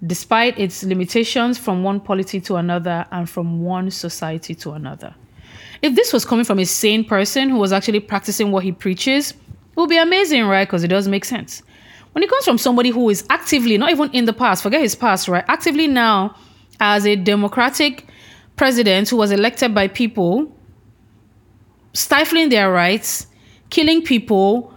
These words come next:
refusing to speak, refusing to respond, not meeting their needs, blocking people's accounts, seizing people's passports, all of that mess, lying,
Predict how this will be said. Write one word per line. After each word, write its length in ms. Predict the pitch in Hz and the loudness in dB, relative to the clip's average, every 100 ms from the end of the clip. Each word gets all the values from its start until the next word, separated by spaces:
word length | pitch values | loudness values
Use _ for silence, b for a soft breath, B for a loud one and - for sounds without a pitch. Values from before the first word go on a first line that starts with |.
| B | B
refusing 480 | 226 220 311 339 349 | -4 0 0 2 0
to 100 | 226 | 0
speak, 440 | - - 233 226 | -2 0 0 2
refusing 320 | 220 262 285 | 0 0 0
to 100 | 269 | 0
respond, 600 | 202 185 - 240 220 220 220 | 0 0 -2 0 2 2 2
not 100 | 247 | 0
meeting 320 | 233 - 214 | 0 0 2
their 180 | 190 185 | 2 2
needs, 420 | 196 208 214 180 | 2 2 0 -2
blocking 380 | 175 208 240 240 | 0 0 0 0
people's 320 | 214 214 196 | 0 0 0
accounts, 580 | 175 - 285 262 262 - | -4 -2 0 0 0 -2
seizing 220 | 233 233 | -2 0
people's 280 | 214 220 214 | 0 -2 0
passports, 680 | 269 269 - 269 247 254 - _ - | 0 0 0 0 0 -2 -12 _ 0
all 200 | 392 349 | 2 4
of 100 | 220 | 2
that 160 | 233 | 2
mess, 260 | 233 214 202 | 2 0 0
lying, 840 | 233 247 302 339 349 302 202 165 | 0 2 4 4 4 4 2 0